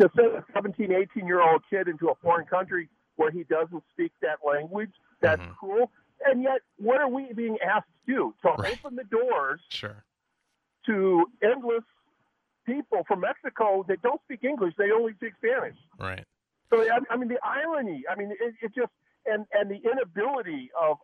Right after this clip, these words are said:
Speaker 1: of, I mean, and maybe Trump will come back with this, but, you know, the, the inability to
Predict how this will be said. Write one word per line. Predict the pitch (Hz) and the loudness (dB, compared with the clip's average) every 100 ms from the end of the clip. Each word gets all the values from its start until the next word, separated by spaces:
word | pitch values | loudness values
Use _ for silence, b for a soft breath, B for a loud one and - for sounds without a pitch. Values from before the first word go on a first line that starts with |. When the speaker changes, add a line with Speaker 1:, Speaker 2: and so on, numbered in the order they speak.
| 180 | 0
Speaker 1:
of, | 156 147 170 | 2 2 2
I | 170 | -2
mean, | 180 185 | -2 -2
and | 180 | 0
maybe | 196 233 156 | 0 -4 -2
Trump | - 175 | -2 2
will | 165 156 | 2 2
come | - 135 | 2 0
back | 123 135 131 - | 0 -2 -2 -2
with | 110 | -4
this, | - 104 - | 0 -2 2
but, | - - _ _ _ | 0 0 _ _ _
you | 160 | 0
know, | 165 131 120 _ - | 2 2 -2 _ -4
the, | 165 - _ | -4 -6 _
the | 175 | 2
inability | 233 208 143 208 214 139 | 2 0 -2 -2 -2 -6
to | 113 | -10